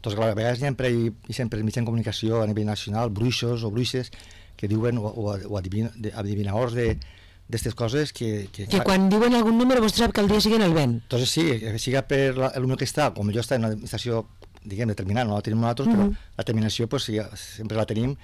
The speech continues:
Speaker 1: i se ven prou bé. Entonces, l'any, l'enguany, l'any vint-i-dos, se ven molt. Els anys que ha passat de la covid, el dinou, se va vendre molt per el tema famós covid, per, per desgràcia, per eixa fetge, per eixe, eixa desgràcia, no?, del covid. L'any,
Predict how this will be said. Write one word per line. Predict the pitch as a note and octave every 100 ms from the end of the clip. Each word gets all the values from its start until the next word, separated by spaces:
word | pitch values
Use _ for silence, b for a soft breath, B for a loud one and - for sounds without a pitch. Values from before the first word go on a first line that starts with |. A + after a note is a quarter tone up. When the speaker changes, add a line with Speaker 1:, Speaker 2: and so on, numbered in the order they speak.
| b -
Speaker 1:
i |
se | - G2+
ven | F#2+
prou | F#2+
bé. | C3
Entonces, | A2+ B2+
l'any, | G#2+ A2 -
l'enguany, | G#2+ G2+ G#2+ A#2+
l'any | B2 G#2+
vint-i-dos, | G#2 A2+ A2 C3+ - b b b
se | - G#2+
ven | G#2
molt. | B2+ B2 G2 B B B B -
Els | A2+ A2
anys | C#3 C#3+
que | D#3
ha |
passat | D3+ - C#3+ C#3
de | C3
la | B2 A#2+
covid, | C3 B2+ C3 A#2+ - - -
el | A2
dinou, | G#2 C3+ C#3 E3 D#3+ - - - -
se | - A#2
va |
vendre | B2 C3
molt | C3 C#3+ D#3 - - - -
per | G#2+
el | G#2
tema | - B2 B2
famós | A#2+ A#2
covid, | C3 B2
per, | A#2 G#2
per | - F#2+
desgràcia, | G2+ A2 C3+
per | A2+
eixa | G#2+ A2 G2
fetge, | A#2+ F2 - b b b b -
per | G2+
eixe, | A2 A2 G#2+ G#2+ G2 b b b
eixa | - A2
desgràcia, | G#2 B2+ A2
no?, | G#2+ C3+
del | A2
covid. | B2 F#2 - B B B -
L'any, | A2+ G#2 G#2+